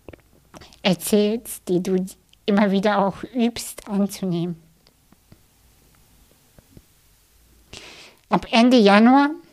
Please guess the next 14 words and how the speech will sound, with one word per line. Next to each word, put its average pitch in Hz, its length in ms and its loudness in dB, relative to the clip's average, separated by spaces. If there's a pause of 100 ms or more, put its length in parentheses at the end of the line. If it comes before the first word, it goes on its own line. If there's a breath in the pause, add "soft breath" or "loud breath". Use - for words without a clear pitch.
(1080 loud breath)
gibt 208 260 -2
es 226 240 -6
einen 185 400 -2
Kurs 233 400 0
dazu, 196 580 -8 (840 soft breath)
Break 214 640 0 (240)
the 202 120 -2
Cycle. 175 720 -4 (160)
Dieses 226 540 -4
Thema 269 420 -2 (540 loud breath)
beschäftigt 240 640 0
mich 220 240 -2
so 220 320 2
sehr. 220 680 2